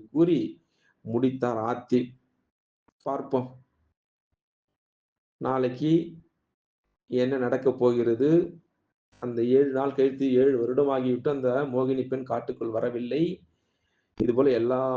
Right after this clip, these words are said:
விவரங்களும் சொல்லி முடித்தார். அந்த ராணி வந்தாரா இல்லையா அப்படின்ட்டு நாளைக்கு நாம் பார்க்கலாம்.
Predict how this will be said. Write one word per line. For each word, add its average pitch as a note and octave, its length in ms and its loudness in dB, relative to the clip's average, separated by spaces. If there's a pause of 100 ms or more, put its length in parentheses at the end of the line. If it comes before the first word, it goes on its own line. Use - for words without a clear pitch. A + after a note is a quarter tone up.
(100)
விவரங்களும் C3+ 520 2
சொல்லி C3+ 200 0
முடித்தார். B2 560 -2 (220)
அந்த A#2+ 220 -6
ராணி B2+ 320 0
வந்தாரா B2 600 0 (200)
இல்லையா B2 520 0
அப்படின்ட்டு A#2 460 -4
நாளைக்கு A2+ 420 -6
நாம் G#2+ 220 -8
பார்க்கலாம். B2 520 -4